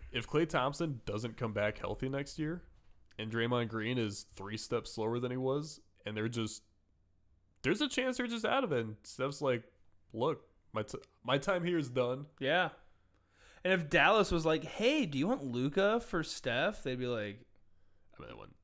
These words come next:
Speaker 2: "Yeah."
Speaker 1: that wouldn't
Speaker 2: No, that wouldn't happen.
Speaker 1: But
Speaker 2: I'm just saying.
Speaker 1: but yeah.
Speaker 2: There's,
Speaker 1: Yeah.
Speaker 2: anyway, my
Speaker 1: There
Speaker 2: point is, so Bradley,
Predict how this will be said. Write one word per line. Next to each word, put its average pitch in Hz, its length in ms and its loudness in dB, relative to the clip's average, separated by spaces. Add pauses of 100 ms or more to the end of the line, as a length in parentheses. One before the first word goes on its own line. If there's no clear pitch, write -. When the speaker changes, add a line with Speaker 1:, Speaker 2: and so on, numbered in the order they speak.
(180)
Speaker 2:
"Yeah." 64 280 -18 (320)
Speaker 1:
that - 80 -20
wouldn't - 100 -10
Speaker 2:
No, 156 140 2
that 131 140 0
wouldn't 123 240 -4
happen. 110 340 -6
Speaker 1:
But 98 60 -6
Speaker 2:
I'm 110 100 -6
just - 180 -10
saying. 95 280 -14 (120)
Speaker 1:
but - 120 -10
yeah. 170 100 -2
Speaker 2:
There's, 196 240 6 (380)
Speaker 1:
Yeah. - 120 -2
Speaker 2:
anyway, 147 180 0
my 165 140 2
Speaker 1:
There 139 100 12
Speaker 2:
point 175 220 10
is, 131 260 -6 (880)
so 165 460 8 (360)
Bradley, 220 440 4